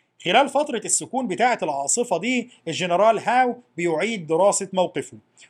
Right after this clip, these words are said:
وبيلاقي إن البديل الفعلي الوحيد قدامه هو الانسحاب. بس المشكلة هنا هينسحب إزاي؟ المدفعية بتاعة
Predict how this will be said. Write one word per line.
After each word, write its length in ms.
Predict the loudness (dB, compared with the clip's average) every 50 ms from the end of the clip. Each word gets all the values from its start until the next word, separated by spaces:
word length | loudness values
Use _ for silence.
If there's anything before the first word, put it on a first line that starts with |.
| _ -6
وبيلاقي 680 | -4 -4 -2 -2 0 2 2 2 0 0 -4 -4 -6 -6
إن 100 | -8 -6
البديل 500 | -6 -6 -6 -6 -6 -4 -2 -2 -2 0
الفعلي 580 | -2 -2 -2 -2 -2 0 0 -2 -4 -8 -8 -8
الوحيد 460 | -8 -6 -6 -6 -4 -4 -4 -4 -4
قدامه 540 | -6 -6 -4 -2 -2 0 0 0 0 -2 -4 -4 _ _ _ _ 2
هو 140 | 2 2 2
الانسحاب. 600 | 2 -2 -4 -2 -2 -2 -2 -4 -10 -16 -16 -18 _ _ _ _ _ _ _ _ _ _ _ _ _ _ _ _ _ _ _ _ -6
بس 160 | -4 -4 -4
المشكلة 440 | -4 -6 -6 -2 0 2 2 2 2
هنا 340 | 0 -2 -2 -2 -2 -2 -4
هينسحب 560 | -4 -6 -6 -6 -2 -2 -2 -2 -2 -6 -8
إزاي؟ 400 | -6 -4 -4 -4 -4 -6 -8 -14 _ _ _ _ _ _ _ _ _ _ -12 _
المدفعية 560 | -4 -2 -2 -2 0 -2 -2 0 2 0 0
بتاعة 360 | 0 -2 0 0 2 2 2